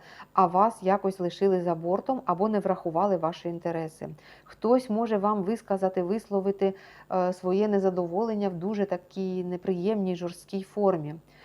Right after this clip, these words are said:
Хтось може вас підставити, хтось може вас обманути. Знаєте, ви на людину розраховуєте, а людина просто вас підставила.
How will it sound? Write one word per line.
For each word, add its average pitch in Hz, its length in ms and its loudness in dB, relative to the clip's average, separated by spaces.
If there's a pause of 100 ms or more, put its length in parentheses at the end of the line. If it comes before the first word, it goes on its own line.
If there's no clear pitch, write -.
(160)
Хтось 190 320 -2
може 202 200 0
вас 202 180 0
підставити, 175 840 -4
хтось 170 320 -10
може 185 240 0
вас 190 300 2
обманути. 202 840 0
Знаєте, 190 340 -4
ви 180 140 0
на 185 120 0
людину 180 440 -2
розраховуєте, 180 1000 0 (300)
а 190 120 0
людина 196 420 0
просто 220 360 -4
вас 185 200 -2
підставила. 156 840 -6